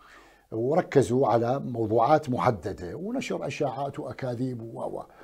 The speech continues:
مثل هذا الموضوع اللي طرحناه في المحور السابق. بس في وسائل التواصل الاجتماعي لاحظت هنالك تركيز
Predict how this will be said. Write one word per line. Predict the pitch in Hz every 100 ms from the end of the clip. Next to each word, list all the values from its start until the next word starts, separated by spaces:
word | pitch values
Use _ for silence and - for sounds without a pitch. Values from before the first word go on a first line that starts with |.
| -
مثل | 320 - 214 202
هذا | 147 123
الموضوع | 113 113 110 104
اللي | 104
طرحناه | 104 113 - 92
في | 90
المحور | 107 104 95 95
السابق. | - - 92 87 - - - - -
بس | 147
في | 262
وسائل | 349 302 233 233
التواصل | 196 - 180 214 170 147
الاجتماعي | 135 - 147 165 165 139
لاحظت | 127 - 165 - 131
هنالك | 151 143 135 123
تركيز | 123 98 127 123 -